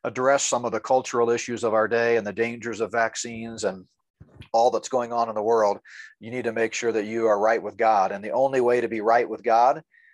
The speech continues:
is by believing in His Son, our Savior, Jesus Christ, who died and rose again for our sins, and is the only one who can forgive sin and give eternal life. So the gospel is very simple. Christ died for our sins and rose from the dead,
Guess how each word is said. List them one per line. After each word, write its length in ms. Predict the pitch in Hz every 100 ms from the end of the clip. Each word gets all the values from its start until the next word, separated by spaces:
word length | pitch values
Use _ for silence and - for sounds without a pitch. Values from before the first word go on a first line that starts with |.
| _ -
is 140 | 110
by 440 | 98 113 110 107 104 _ _
believing 460 | 120 120 131 127 123
in 120 | 117
His 260 | 113 135 135
Son, 360 | - 139 131
our 260 | 127 120 123
Savior, 480 | - 131 123 120 123
Jesus 420 | 113 120 120 117
Christ, 400 | - 113 123 -
who 120 | 110
died 320 | 107 107 120
and 100 | 120
rose 240 | 117 117 113
again 300 | 117 117 113
for 180 | 113 107
our 140 | 104
sins, 540 | - 113 120 147 - - - - _ _
and 180 | 113 113
is 140 | 113
the 160 | 117 120
only 380 | - 143 151 131
one 280 | 113 107 107
who 160 | 117 110
can 160 | 110
forgive 400 | - 107 113 117
sin 280 | - 110 113
and 140 | 110
give 160 | 104 110
eternal 380 | 107 - 107 107
life. 320 | 123 - - _ - -
So 160 | - 113
the 80 |
gospel 400 | 131 143 160 147
is 80 | 127
very 240 | 113 135 131
simple. 360 | 147 135 104
Christ 360 | - 120 127 -
died 240 | 123 131
for 160 | - 123
our 100 | 120
sins 380 | - 127 127 117
and 100 | 113
rose 240 | 120 120
from 220 | - 117
the 80 | 113
dead, 320 | 113 117 160